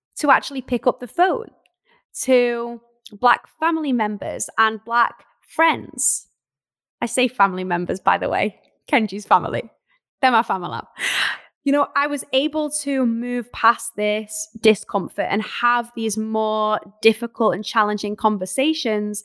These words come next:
And the more that you're able to manage the discomfort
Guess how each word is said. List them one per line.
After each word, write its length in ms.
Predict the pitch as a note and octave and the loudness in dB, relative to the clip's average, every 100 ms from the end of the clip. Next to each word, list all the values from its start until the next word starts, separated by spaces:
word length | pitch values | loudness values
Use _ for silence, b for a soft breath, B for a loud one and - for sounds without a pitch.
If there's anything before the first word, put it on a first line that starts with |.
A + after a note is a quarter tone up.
| B B B B - | B B B B -2
And 220 | B3+ B3+ B3 | 0 2 2
the 60 | |
more 220 | B3 C#4+ | 2 2
that 100 | D#4 | 0
you're 220 | C4 B3+ - | -2 -2 -2
able 300 | B3 A3 A#3 - | -4 -4 -6 -4
to 140 | A#3 | -2
manage 400 | G#3+ G#3+ A#3 A3 | 0 2 0 -2
the 80 | - | -4
discomfort 760 | G3 G3 - F4 D4+ - A3+ | -2 -2 -2 -2 -2 -2 0